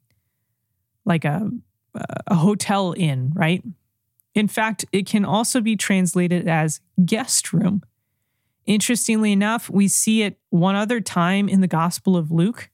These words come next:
and it's at the preparation for the Passover, which, at which Jesus will celebrate the Last Supper. And it says they go and prepare, uh,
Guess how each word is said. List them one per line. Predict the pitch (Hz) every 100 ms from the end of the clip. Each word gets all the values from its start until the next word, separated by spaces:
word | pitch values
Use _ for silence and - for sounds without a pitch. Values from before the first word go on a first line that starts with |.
| _ _ _ _ _ _ _ -
and | 202
it's | 196 -
at | - 180 175 - 180 151
the | 190 180 170 170 -
preparation | 185 180 185 190 202 190
for | 190
the | 170
Passover, | - - 202 - 196 180 190 247 262 _ _ _ _
which, | - 170 - - _ -
at | 170
which | 170 175 - -
Jesus | 175 170 -
will | 175
celebrate | - 180 165 175
the | -
Last | 147 147 147
Supper. | - 151 226 277 - _ _ _ _ _ _ _ -
And | 196
it | 180
says | - 196 185 165 -
they | 185 175 185
go | 180 170 180 180
and | 175 170
prepare, | 160 170 - 165 165 165 - _ _ _ _ _
uh, | - 165 151 156